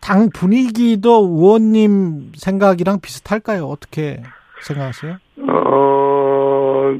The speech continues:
Speaker 2: 뭐 대단히 크게 문제가 불거져 있기 때문에 아마 혐의 유무에 대한 얘기는 하고 싶었을 수 있습니다. 그러나, 아, 이 수사가, 아, 뭐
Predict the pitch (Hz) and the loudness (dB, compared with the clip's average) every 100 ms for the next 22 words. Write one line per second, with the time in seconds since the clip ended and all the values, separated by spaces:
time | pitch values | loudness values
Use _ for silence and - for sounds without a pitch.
0 | - 147 135 139 143 160 160 - 196 190 | -8 -4 -2 0 0 0 -2 -6 -8 -2
1 | 208 190 180 151 147 143 151 156 147 143 | 0 2 0 -2 -4 -4 -2 2 2 2
2 | 139 135 127 - 135 147 139 135 127 151 | 0 -4 -8 -12 -6 -4 -2 -6 -8 -10
3 | - 139 123 120 143 123 101 _ _ _ | -4 -4 -4 -6 -4 -4 -8 _ _ _
4 | _ - 127 110 196 208 180 151 165 185 | _ -6 -6 -2 -2 0 0 0 0 0
5 | 160 156 147 147 139 135 123 123 135 135 | 0 2 2 0 -4 -8 -8 -8 -10 -10
6 | 170 175 175 147 - _ _ - 165 143 | -8 -8 -2 -2 -4 _ _ -20 -6 -6
7 | - - - 135 - 143 120 104 98 92 | -4 -14 -10 -10 -8 -2 0 0 0 -2
8 | - 127 139 143 139 - - _ - 113 | -2 0 2 0 -4 -12 -20 _ -4 -2
9 | 113 120 147 151 160 151 131 143 151 151 | -2 -2 -6 -6 -2 -2 0 0 2 0
10 | - _ _ _ _ 120 113 110 110 107 | -4 _ _ _ _ -8 -6 -4 -4 -6
11 | 110 107 107 104 104 104 107 | -8 -8 -8 -8 -8 -8 -4